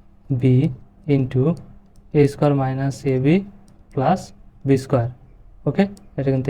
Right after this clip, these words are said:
এক্স, কলাম মিস্টেক হচ্ছে। আচ্ছা, তাহলে দেখো এ স্কয়ার মাইনাস এ বি প্লাস ওয়াই স্কয়ার, এটা ঠিক আছে, মানে এক্স স্কয়ার মাইনাস এক্স ওয়াই প্লাস ওয়াই স্কয়ার একই জিনিস, কেটে যাবে। তারপরে দেখো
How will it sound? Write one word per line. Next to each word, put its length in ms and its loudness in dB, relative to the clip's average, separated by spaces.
এক্স, 140 -10
কলাম 260 0
মিস্টেক 340 -6
হচ্ছে। 220 -4
আচ্ছা, 240 0
তাহলে 240 4
দেখো 200 4
এ 100 6
স্কয়ার 320 4
মাইনাস 260 2
এ 20 6
বি 100 4
প্লাস 240 -2
ওয়াই 160 6
স্কয়ার, 280 0
এটা 180 0
ঠিক 160 -8
আছে, 140 0
মানে 160 2
এক্স 100 -4
স্কয়ার 180 0
মাইনাস 260 -2
এক্স 140 -6
ওয়াই 140 -2
প্লাস 200 -6
ওয়াই 180 -2
স্কয়ার 220 0
একই 180 -2
জিনিস, 240 -4
কেটে 220 -4
যাবে। 140 -4
তারপরে 300 4
দেখো 160 -2